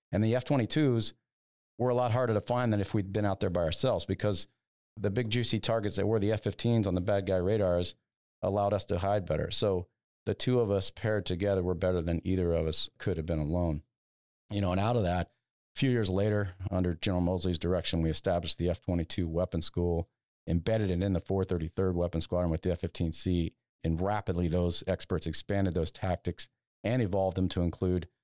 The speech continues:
fourth to fifth gen integration with F sixteens, fifteen Es, F eighteens, et cetera. But two big lessons that came out of that, you know, for us, in addition to, to the synergy I talked about, was we, we all realized right then we could have been a lot more lethal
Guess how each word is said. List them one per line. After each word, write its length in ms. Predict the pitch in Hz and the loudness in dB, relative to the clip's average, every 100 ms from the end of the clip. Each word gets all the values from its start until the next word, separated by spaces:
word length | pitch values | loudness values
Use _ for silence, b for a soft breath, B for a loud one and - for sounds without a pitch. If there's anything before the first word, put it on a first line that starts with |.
| _ _ - | _ _ -4
fourth 180 | 98 85 | -2 -2
to 60 | |
fifth 240 | 85 92 - | -2 -4 -2
gen 160 | 90 | 0
integration 480 | 87 85 85 82 87 | 0 0 0 0 0
with 140 | 82 87 | 0 -2
F 80 | |
sixteens, 580 | - - - 101 95 92 | -4 -8 -4 0 0 0
fifteen 400 | - 85 - 85 | -2 -6 -2 0
Es, 380 | 92 95 90 85 | 2 2 0 0
F 160 | 80 87 | -2 -2
eighteens, 640 | 76 - 90 87 85 - 90 | -4 -2 0 0 -2 -8 -10
et 100 | - | -4
cetera. 380 | 92 85 71 - _ _ _ _ _ | 0 0 0 -6 _ _ _ _ _
But 140 | 120 - | -6 -2
two 160 | 175 | 0
big 160 | 160 147 | 2 2
lessons 340 | 131 135 98 | 0 0 -2
that 80 | 95 | -2
came 280 | - 101 98 | -2 0 2
out 140 | 98 | 2
of 80 | 90 | 2
that, 260 | 82 82 - _ _ | 2 0 -4 _ _
you 80 | 110 | -4
know, 80 | 85 | -2
for 300 | - 95 90 | -2 -2 0
us, 240 | 82 - - 104 | -2 -6 -10 -2
in 120 | 87 | -2
addition 340 | 87 98 - 82 | 0 -2 -2 -2
to, 100 | 80 | -4
to 240 | - - | -6 -4
the 60 | 87 | -2
synergy 360 | - 104 85 78 | 0 0 0 -2
I 40 | |
talked 260 | 78 76 - | -2 -6 -2
about, 240 | 78 67 | -2 0
was 200 | 78 - _ _ _ _ _ _ - | -2 -4 _ _ _ _ _ _ -2
we, 180 | 135 - | -2 0
we 200 | 117 117 | 2 2
all 260 | 131 139 117 | 2 2 2
realized 460 | 117 101 95 92 | 2 2 2 2
right 200 | 101 98 | 0 0
then 140 | 104 95 | 2 0
we 80 | 90 | 0
could 140 | 113 | -2
have 60 | 95 | 0
been 100 | 90 | 0
a 40 | |
lot 200 | 95 95 | 0 0
more 140 | 95 | 0
lethal 440 | 82 92 - 101 | 2 0 0 -4